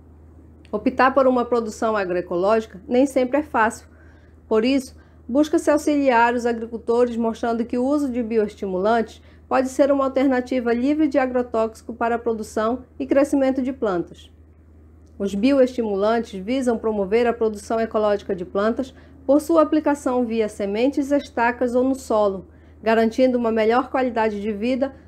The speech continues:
tanto para as plantas quanto para os agricultores. Para isso, pretendemos experimentar bioestimulantes à base de tricoderma, um fungo benéfico que age de diferentes formas,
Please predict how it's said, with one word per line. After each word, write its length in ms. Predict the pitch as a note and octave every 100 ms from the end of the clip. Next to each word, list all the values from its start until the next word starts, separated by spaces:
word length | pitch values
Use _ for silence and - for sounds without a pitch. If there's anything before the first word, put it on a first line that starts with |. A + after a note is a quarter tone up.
| -
tanto 300 | - D#4 D#4+
para 220 | D4 D4 C4+
as 100 | C4+
plantas 380 | B3+ C4 C4
quanto 280 | - B3+ B3+
para 220 | B3 B3+
os 100 | B3+
agricultores. 840 | B3+ A#3+ B3 B3+ B3+ F#3+ F3 D#3 - - - - - - -
Para 280 | - G#3+ G3
isso, 400 | G3 C4 C4 G3
pretendemos 640 | - A3 A#3 A#3 B3 C#4
experimentar 880 | C4 C4 - B3 B3 A#3 A3+ A3+ B3
bioestimulantes 960 | G#3 C#4 D#4 D#4 D4+ C4 A#3+ A#3 A#3+ A#3+
à 80 |
base 320 | G#3+ A3 A3+ G#3
de 120 | G#3
tricoderma, 800 | - D4 E4 C#4 G3+ G#3 A#3 A#3 - - -
um 80 | B3
fungo 320 | B3 E4 D#4+
benéfico 680 | C#4+ D4+ C4+ B3+ B3+ - B3+
que 160 | C4
age 280 | B3 A3+ A3+
de 100 | A3
diferentes 600 | G#3+ A#3+ A#3+ B3 B3 C#4
formas, 580 | - A#3 G#3 F3 E3 -